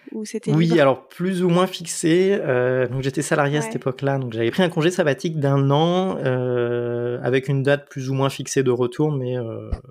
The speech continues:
Speaker 2: mais effectivement, oui, j'étais contraint par, euh, ce timing d'un an.
Speaker 1: Est-ce que tu te souviens comment tu t'es senti le jour du départ ? Je trouve que c'est souvent un jour dont on se, on se souvient, on a planifié tout ça pendant longtemps, puis ça y est, on se lance. Tu te souviens
Speaker 2: Complètement.
Speaker 1: ce que t'as
Speaker 2: Oui,
Speaker 1: ressenti ?
Speaker 2: oui, oui, tout à fait.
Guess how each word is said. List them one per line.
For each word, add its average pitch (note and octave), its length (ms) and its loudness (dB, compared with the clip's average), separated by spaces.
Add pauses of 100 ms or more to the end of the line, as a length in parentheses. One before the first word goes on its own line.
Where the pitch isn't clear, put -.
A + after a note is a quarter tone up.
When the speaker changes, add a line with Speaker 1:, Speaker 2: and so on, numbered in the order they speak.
Speaker 2:
mais B2 60 -10
effectivement, B2+ 400 -4
oui, B2 100 -2
j'étais - 180 -12
contraint C3 380 -8
par, A#2+ 280 -6
euh, A2+ 100 -10
ce - 140 -18
timing B2 360 -2
d'un A#2 120 -4
an. G#2 100 -12 (420)
Speaker 1:
Est-ce A3+ 180 -4
que D#4 80 2
tu D4+ 140 2
te - 60 -4
souviens C4 300 0
comment C4 300 0
tu C4 120 -8
t'es A#3 120 0
senti A3+ 320 -2
le A#3 160 2
jour A#3 220 0
du A3+ 140 -4
départ ? G#3+ 520 0 (100)
Je - 60 -20
trouve - 180 -20
que A3 120 -4
c'est - 140 -8
souvent G#3+ 280 -6 (100)
un G#3 100 2
jour G#3+ 260 -2
dont G3+ 160 -14 (160)
on G#3 60 0
se, G3 380 -8
on G3+ 80 -4
se G#3+ 120 -8
souvient, A3 340 2
on G#3 80 0
a G3 100 -2
planifié G#3 380 -2
tout - 80 -12
ça A3 140 -4
pendant G3 220 -4
longtemps, G#3 340 -4
puis - 80 -14
ça G3+ 160 -6
y G#3 80 -4
est, - 20 -6
on G#3 120 -8
se - 180 -10
lance. C4 220 -6
Tu - 40 -20
te - 0 -
souviens - 400 -8
Speaker 2:
Complètement. D3 500 0
Speaker 1:
ce - 60 -10
que - 60 -4
t'as - 160 0
Speaker 2:
Oui, C3 60 2
Speaker 1:
ressenti ? C3 260 2
Speaker 2:
oui, B2 80 2
oui, C#3 60 0
tout - 200 -6
à C3 40 -2
fait. A#2+ 200 -4